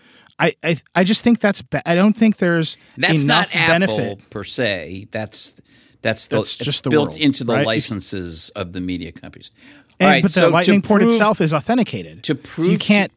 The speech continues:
Speaker 1: you, you have to get Apple's permission to plug into that jack. So all of a sudden, the one thing on the iPhone where you don't need Apple's permission,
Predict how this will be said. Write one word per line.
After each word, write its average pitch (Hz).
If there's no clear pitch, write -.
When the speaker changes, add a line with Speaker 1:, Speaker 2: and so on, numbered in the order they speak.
Speaker 1:
you, 165
you 185
have 226
to 202
get 180
Apple's 160
permission 147
to 110
plug 147
into 135
that 117
jack. -
So 151
all 208
of 208
a 190
sudden, 147
the 131
one 196
thing 190
on 160
the 147
iPhone 127
where 107
you 110
don't 139
need 180
Apple's 151
permission, 120